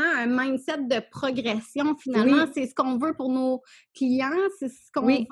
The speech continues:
Speaker 1: veut, euh, pour nous-mêmes, c'est de toujours
Speaker 2: Oui.
Speaker 1: progresser, puis de, de toujours être capable d'offrir le meilleur de nous-mêmes, peu importe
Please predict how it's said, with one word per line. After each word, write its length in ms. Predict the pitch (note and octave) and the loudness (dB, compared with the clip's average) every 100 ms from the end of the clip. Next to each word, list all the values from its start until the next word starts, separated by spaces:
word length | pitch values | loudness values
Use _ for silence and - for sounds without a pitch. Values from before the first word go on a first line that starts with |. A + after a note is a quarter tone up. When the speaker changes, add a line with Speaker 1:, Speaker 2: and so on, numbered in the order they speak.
| D4+ | -4
Speaker 1:
veut, 160 | D#4 D#4 - - | -4 -6 -12 -4
euh, 120 | B3 A#3 | -2 -2
pour 180 | D#4 C4+ | -4 2
nous-mêmes, 560 | C#4 B3+ B3 D4+ F4 D#4+ | 4 4 2 2 4 2
c'est 220 | - C4+ | 0 -4
de 140 | A#3+ B3 | -2 -2
toujours 220 | C4 F#4 | -2 -2
Speaker 2:
Oui. 120 | - - | -4 -6
Speaker 1:
progresser, 640 | C#4 C4 B3+ A#3+ - F#4 - | -4 -2 -2 -4 -6 -8 -8
puis 120 | A#3+ | -6
de, 160 | C4 - | -6 -4
de 160 | B3+ A#3+ | -4 -2
toujours 240 | C#4 D4+ | -2 -2
être 140 | D#4+ D4+ | -2 -2
capable 320 | B3 C#4 C4 | -4 -2 -2
d'offrir 460 | B3 A3+ D4 D#4 - - - _ | -4 -4 -6 -8 -10 -18 -20 _
le 120 | A#3+ A#3 | -2 0
meilleur 440 | B3 B3+ C#4 C#4+ | 0 0 0 0
de 100 | B3+ | 0
nous-mêmes, 460 | A#3+ A#3+ B3+ D4+ C#4 | 0 0 0 0 0
peu 80 | C4 | -2
importe 380 | B3 A3+ D4 | -2 -2 -4